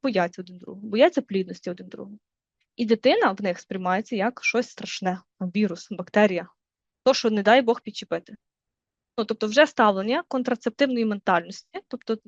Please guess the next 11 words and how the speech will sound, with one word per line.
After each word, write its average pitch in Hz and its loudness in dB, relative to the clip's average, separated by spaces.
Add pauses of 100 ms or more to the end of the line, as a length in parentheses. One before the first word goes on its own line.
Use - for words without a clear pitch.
(240)
контрацептивного 226 -2
думання, 202 -2
так, 269 -4
якщо 196 -8
простими 185 -8
словами, - -10 (840)
е, 190 0
воно 196 -6
є 262 4
таке, 240 -2 (100)
що 214 -4